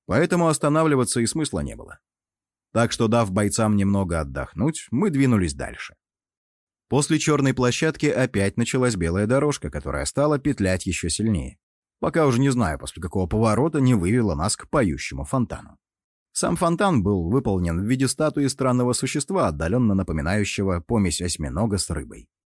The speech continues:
Ноги у него были раздельные, однако каждая заканчивалась подобием рыбьего хвоста, а руки имели все по три пальца, между которыми можно было увидеть перепонки. Голова же существа напоминала перевернутый мешок,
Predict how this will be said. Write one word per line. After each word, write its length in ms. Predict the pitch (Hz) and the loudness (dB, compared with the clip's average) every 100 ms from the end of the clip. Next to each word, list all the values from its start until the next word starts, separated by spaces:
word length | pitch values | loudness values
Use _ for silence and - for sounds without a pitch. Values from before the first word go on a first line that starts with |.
| _ _ | _ _
Ноги 280 | 120 180 170 | 0 2 2
у 60 | |
него 180 | 165 165 | 2 2
были 160 | 156 160 | 2 2
раздельные, 680 | 165 175 190 151 71 58 | 2 0 0 0 -2 -6
однако 380 | 69 80 90 80 | -6 -4 -4 -4
каждая 540 | 76 - 190 90 62 - _ - | -4 -2 -2 -4 -10 -14 _ -4
заканчивалась 640 | 214 196 196 - 262 123 | -4 -2 -4 -2 -4 -4
подобием 580 | - 95 82 156 101 76 | -4 -2 -2 0 0 0
рыбьего 380 | 113 98 92 92 | -2 -2 -4 -4
хвоста, 520 | 101 113 - - - _ _ _ | -4 -4 -6 -14 -20 _ _ _
а 140 | - 98 | -4 0
руки 340 | 107 175 131 | 0 0 0
имели 260 | 95 107 160 | 0 2 0
все 180 | - 170 | 0 -4
по 120 | 185 | -2
три 120 | 196 | -4
пальца, 460 | - 135 - - - _ - | -4 -8 -8 -12 -14 _ 0
между 280 | 110 101 | 0 2
которыми 440 | 104 82 104 156 110 | -2 -2 -2 -2 0
можно 260 | 82 82 | -2 -2
было 200 | 78 117 | -2 -4
увидеть 420 | 117 90 71 82 - | -4 -6 -6 -8 -2
перепонки. 640 | 117 120 - 127 - - _ _ _ _ _ _ - | 0 0 -4 -16 -18 -20 _ _ _ _ _ _ -8
Голова 560 | 95 107 120 98 92 | -2 2 4 2 2
же 120 | 170 165 | 2 0
существа 520 | - - 95 67 65 | -2 -4 -4 -6 -8
напоминала 480 | 73 101 123 165 147 | -4 0 0 0 0
перевернутый 720 | 156 147 120 104 107 107 139 | 2 2 2 2 0 0 0
мешок, 480 | 151 - 123 78 | 0 0 -2 -4